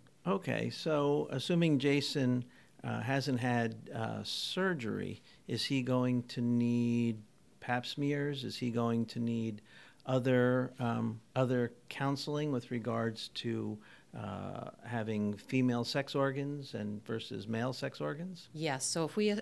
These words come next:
Speaker 2: if we can just go with, you know, there's been no surgeries and no horm-, hormone manipulation, that you have to do an exam based on the patient's current anatomy. So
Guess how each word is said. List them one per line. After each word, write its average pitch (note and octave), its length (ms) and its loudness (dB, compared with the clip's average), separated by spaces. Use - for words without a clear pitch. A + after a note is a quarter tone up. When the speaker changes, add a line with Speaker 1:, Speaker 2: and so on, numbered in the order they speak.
Speaker 2:
if D#3 240 -4
we F3 100 2
can D#3+ 320 0
just - 320 -4
go D3 200 4
with, C#3 380 -2
you D#3+ 80 -4
know, C3+ 220 0
there's C3+ 220 -2
been C#3 240 0
no C#3 140 -2
surgeries C3 800 -2
and C#3 460 -6
no D3 260 0
horm-, C#3+ 420 -4
hormone E3+ 400 2
manipulation, C3 800 -6
that D3+ 440 4
you F3 200 0
have F#3 260 2
to G3+ 80 0
do E3+ 180 2
an D3+ 120 4
exam C#3+ 360 2
based C#3+ 320 0
on C3+ 160 0
the C3+ 60 -4
patient's C3 400 -6
current B2+ 300 -6
anatomy. C3+ 600 -8
So C3 640 0